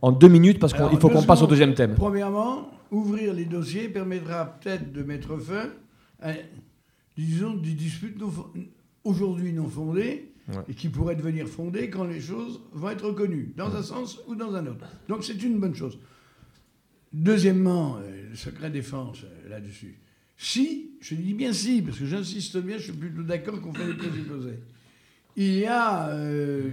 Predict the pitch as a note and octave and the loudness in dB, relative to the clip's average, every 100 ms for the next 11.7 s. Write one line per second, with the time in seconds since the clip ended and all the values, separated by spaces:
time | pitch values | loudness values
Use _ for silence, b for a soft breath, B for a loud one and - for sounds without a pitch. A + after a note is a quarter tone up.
0 | C3 D3 D3 - G3+ G3+ D#3+ F3+ G3 F#3+ | -6 -4 -4 -4 -4 -4 -4 -4 -2 -2
1 | D#3+ D#3+ D3+ C#3+ C#3+ G3+ A3 A3 G3 D3+ | -2 -2 -2 -4 -4 -2 -2 -4 -6 -6
2 | D3 C#3+ A2 C#3 B2 A#2 G#2 - - B | -8 -8 -8 -8 -8 -10 -10 -14 -18 B
3 | B B B - C3 E3 - F#3+ C#3 C3 | B B B -12 -6 -6 -4 -4 -6 -8
4 | C3 C3 B2 B2+ F#3 E3 C3 - - _ | -8 -8 -8 -6 -6 -6 -8 -12 -20 _
5 | D#3+ E3 C#3 D#3 D3 E3 G3 D#3+ B2 D3+ | -10 -8 -6 -4 -4 -4 -4 -6 -10 -8
6 | C3 A#2+ E3+ F3 C#3+ - b b b b | -8 -8 -8 -8 -8 -10 b b b b
7 | E3 - F3+ - D#3+ E3 D#3+ D3+ D#3+ E3 | -8 -4 -6 -6 -8 -6 -6 -4 -2 -2
8 | D#3 A#2 A#2+ B2 A#2+ F3 E3 B3 G#3 C#3+ | -4 -6 -10 -10 -8 -8 -6 -6 -6 -10
9 | D#3 D#3+ E3 D#3 D#3+ D#3+ A#2+ B2+ B2+ C3 | -12 -10 -10 -8 -6 -6 -8 -12 -10 -10
10 | A#2 C3+ C3 C3 F3 G3+ C3 C#3 C#3 C3 | -10 -10 -10 -10 -8 -4 2 4 4 2
11 | C#3 B2 A#2 B2+ B2+ D#3+ | 2 0 0 0 0 2